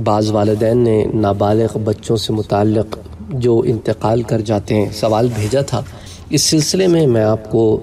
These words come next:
دو دروس پہلے بھی دے چکا ہوں اور بڑی تفصیل سے دے چکا ہوں۔ آج بات کرتے ہیں ان والدین سے متعلق جن کے نابالغ بچے فوت ہو جاتے ہیں اور، آ، ایک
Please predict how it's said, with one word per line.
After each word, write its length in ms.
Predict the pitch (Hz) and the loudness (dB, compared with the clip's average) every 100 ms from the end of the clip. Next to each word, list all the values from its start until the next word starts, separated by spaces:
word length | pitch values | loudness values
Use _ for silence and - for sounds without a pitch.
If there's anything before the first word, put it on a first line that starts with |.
| - | -2
دو 240 | 117 113 | 0 0
دروس 380 | 110 117 113 - | 2 0 0 -2
پہلے 200 | 110 110 | 0 2
بھی 120 | 127 | 2
دے 160 | 113 107 | 2 0
چکا 300 | 95 - 110 | -2 -4 -2
ہوں 240 | 98 104 110 - - - - | -2 -2 -6 -12 -20 -20 -6
اور 100 | 120 | -4
بڑی 280 | 107 123 156 | 0 0 0
تفصیل 580 | - 101 - - 180 175 | 0 -4 -2 2 2 2
سے 160 | - | 0
دے 160 | 117 110 | 0 0
چکا 280 | - - 101 | -2 -2 -2
ہوں۔ 180 | 98 - - - - - | -2 -6 -10 -18 -20 -4
آج 240 | 135 170 | -2 0
بات 320 | 175 151 147 - | 0 0 0 -4
کرتے 320 | 131 - 143 | -4 0 0
ہیں 460 | 117 113 113 110 - 107 - - - | 2 2 4 2 0 -8 -16 -20 -4
ان 140 | 175 147 | 0 2
والدین 500 | 110 104 107 110 117 | 2 2 2 2 0
سے 260 | 110 107 101 | 0 0 0
متعلق 680 | 107 - 92 101 104 - - - | 0 0 0 2 0 -4 -6 -2
جن 240 | 117 113 | 0 0
کے 160 | 104 113 | 0 0
نابالغ 680 | 104 98 107 107 120 - 113 | 2 2 2 2 0 -2 -4
بچے 300 | 107 - 113 | -4 -2 -4
فوت 440 | - 107 113 - | -2 -2 -2 -2
ہو 60 | 113 | 0
جاتے 360 | 107 98 104 | 0 0 0
ہیں 100 | 117 | 2
اور، 200 | 110 101 - - - - - | 2 0 -2 -10 -18 -18 -8
آ، 240 | - 98 95 - 107 | -4 0 0 -2 -2
ایک 240 | 139 123 | 0 0